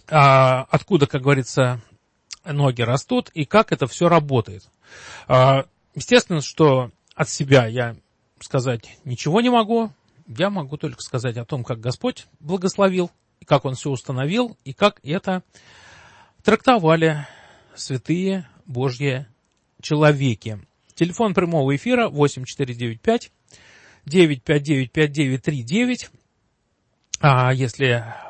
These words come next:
будут звонки, мы будем рады, и если сможем, конечно, поговорим с радостью. Вот. Ну, по теме или не по теме, ну, конечно, по теме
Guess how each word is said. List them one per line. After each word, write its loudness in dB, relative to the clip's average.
будут -6
звонки, -6
мы -6
будем -8
рады, 0
и -8
если -6
сможем, -10
конечно, -12
поговорим -6
с -18
радостью. -8
Вот. 0
Ну, -12
по -2
теме -2
или -8
не -4
по -4
теме, -6
ну, -14
конечно, -8
по -6
теме -6